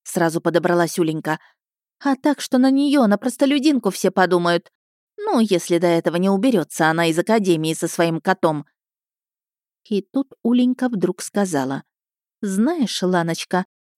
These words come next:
а ведь у неё уже есть два нарушения. Вон, с утра едва сад не попортила совсем. Так что ещё одно и вылетит, как миленькая вылетит. Даже бабка твоя не понадобится.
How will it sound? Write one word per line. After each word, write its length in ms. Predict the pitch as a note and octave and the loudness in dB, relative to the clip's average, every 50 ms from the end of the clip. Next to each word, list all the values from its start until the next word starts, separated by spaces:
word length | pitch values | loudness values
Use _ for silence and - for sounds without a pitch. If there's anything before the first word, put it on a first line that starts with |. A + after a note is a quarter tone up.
| _ _ | _ _
а 100 | F#4 F4+ | -2 0
ведь 220 | F4 F4+ F4 - - | 0 0 0 -2 -4
у 40 | |
неё 300 | E4+ E4+ E4+ D#4 D4+ D#4+ | -2 0 0 2 4 4
уже 260 | D#4+ E4 D#4 - E4 E4 | 4 4 2 2 0 0
есть 420 | C4+ C4 C4 D#4 - - - D4 | 0 0 -2 -2 -2 -4 -4 -2
два 200 | D4 D#4 D4+ B3+ | 0 2 2 2
нарушения. 760 | G#3+ G3+ G#3+ G#3+ - - - F#3 F3 F3 F3 E3+ E3+ F3 F3+ - - _ _ _ _ | 2 2 2 0 0 -2 -2 -2 0 0 0 0 0 0 -2 -4 -10 _ _ _ _
Вон, 240 | F4 F4 F4 C4+ A3+ | -2 0 2 2 0
с 160 | - - - | -2 -2 -4
утра 240 | C#4 B3+ - B3+ G3+ | -6 -2 0 2 2
едва 300 | F3+ G3+ G3+ A3+ C#4+ F4 | 2 2 2 2 0 0
сад 340 | - - - C4+ C#4 - - | 0 0 0 -2 -2 -2 -4
не 80 | E4+ | -4
попортила 560 | - D4+ C#4 - - G3 - - - F#3 F#3 F3+ | -2 0 0 0 0 0 0 0 0 0 0 2
совсем. 480 | - G3+ F#3+ - - G3+ F#3 F3+ F#3 - _ _ _ _ _ _ _ - | 0 -2 -2 -2 0 0 0 0 -2 -6 _ _ _ _ _ _ _ -2
Так 180 | D#4+ E4 - | -2 -2 -2
что 200 | - - - E4 | -6 -6 -2 0
ещё 400 | D#4 D4+ - - - - E4+ D#4 | 0 0 -2 -2 -2 0 2 2
одно 380 | D4 A#3+ A3 C4 D#4 F4 E4 C4+ - _ _ _ _ _ _ | 2 2 0 0 0 0 -2 -4 -6 _ _ _ _ _ _
и 140 | E4 D#4+ D#4 | -2 -2 0
вылетит, 600 | D4 E4+ F4+ F4 D4 G#3+ - - D#3+ - - - _ | 2 4 4 4 4 2 0 -4 -8 -12 -12 -16 _
как 240 | _ - E4 E4 - | _ -2 -2 -2 -2
миленькая 640 | D#4+ E4+ F#4 F#4 F4+ D4+ A3+ G#3+ - F#3+ F#3+ F#3+ F#3+ | -2 0 0 2 2 2 2 0 0 2 2 2 2
вылетит. 500 | F#3 G#3 G3+ E3+ D#3+ - - E3+ - - _ _ _ _ _ _ | 2 2 2 2 0 -2 -4 -8 -10 -10 _ _ _ _ _ _
Даже 280 | E4 E4 E4+ D4 E4 D#4 | 0 0 2 2 2 2
бабка 320 | C4 E4 E4+ - - A3 | 2 2 0 0 -2 -6
твоя 260 | - F3 F#3 - F3 F3 | -2 0 2 2 2 2
не 140 | F3+ F#3 F3 | 0 0 0
понадобится. 760 | - G3 F#3+ F#3+ F3+ E3 E3+ D#3+ E3+ - - - E3 D#3+ | 0 0 0 0 0 0 -2 -2 -4 -6 -6 -6 -6 -6